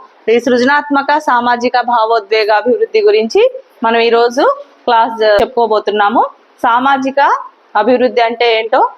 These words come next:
పిల్లల్లో ఏ విధంగా పెంపొందించాలో మనం చెప్పుకున్నాము ఇ-, ఇప్పటికే. ఆ, సమాజం అంటే మన చేసే కృత్యాల్లో సమాజం యొక్క భాగస్వామ్యం చాలా ముఖ్యమైనది.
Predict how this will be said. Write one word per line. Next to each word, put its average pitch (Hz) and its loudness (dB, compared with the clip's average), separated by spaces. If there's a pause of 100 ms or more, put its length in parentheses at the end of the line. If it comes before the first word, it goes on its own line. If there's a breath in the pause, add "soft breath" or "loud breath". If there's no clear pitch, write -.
(160)
పిల్లల్లో 247 2
ఏ 226 2
విధంగా 247 0
పెంపొందించాలో 233 0 (300)
మనం 208 0 (100)
చెప్పుకున్నాము 240 -2
ఇ-, 247 -2
ఇప్పటికే. 226 -2 (420)
ఆ, 202 -2
సమాజం 262 0
అంటే 240 0
మన 240 0 (240)
చేసే 277 0
కృత్యాల్లో 254 0 (300 loud breath)
సమాజం 320 0
యొక్క 277 -2
భాగస్వామ్యం 233 -2
చాలా 233 0
ముఖ్యమైనది. 233 0